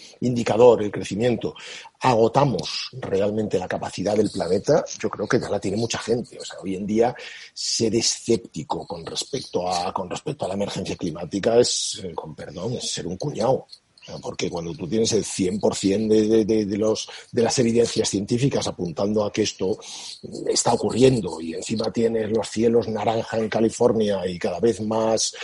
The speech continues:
eh, tormentas y cada vez más inundaciones y cada vez más tal, seguir negándolo, eh, es,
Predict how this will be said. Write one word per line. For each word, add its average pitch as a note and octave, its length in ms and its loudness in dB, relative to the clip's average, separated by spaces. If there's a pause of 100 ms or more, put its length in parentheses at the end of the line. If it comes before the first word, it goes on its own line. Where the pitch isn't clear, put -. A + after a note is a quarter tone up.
(180)
eh, A#2 360 4
tormentas A#2 720 2
y G2+ 40 -2
cada A2 160 4
vez G#2+ 160 4
más A#2 180 0
inundaciones A#2 800 6
y G2+ 60 -2
cada D#3+ 160 2
vez D#3+ 80 0
más A2+ 180 2
tal, B2+ 240 6 (880)
seguir B2 720 2
negándolo, C3+ 920 6
eh, F3 280 -10 (180)
es, - 340 -2